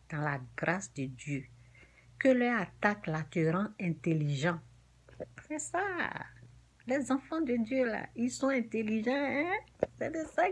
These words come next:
qu'il s'agit. Jésus-Christ ou rien. Jésus-Christ est Seigneur. Utilise leur attaque pour ne jamais devenir comme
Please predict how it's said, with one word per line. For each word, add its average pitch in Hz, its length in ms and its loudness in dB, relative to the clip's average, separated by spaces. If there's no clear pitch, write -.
qu'il 381 140 -2
s'agit. 254 920 -2
Jésus-Christ 269 640 -4
ou 269 100 -2
rien. 247 400 0
Jésus-Christ 202 720 0
est 175 60 -2
Seigneur. 170 540 0
Utilise 240 580 4
leur 254 240 4
attaque 233 480 0
pour 202 120 2
ne 202 160 4
jamais 196 340 4
devenir 185 560 4
comme 233 240 4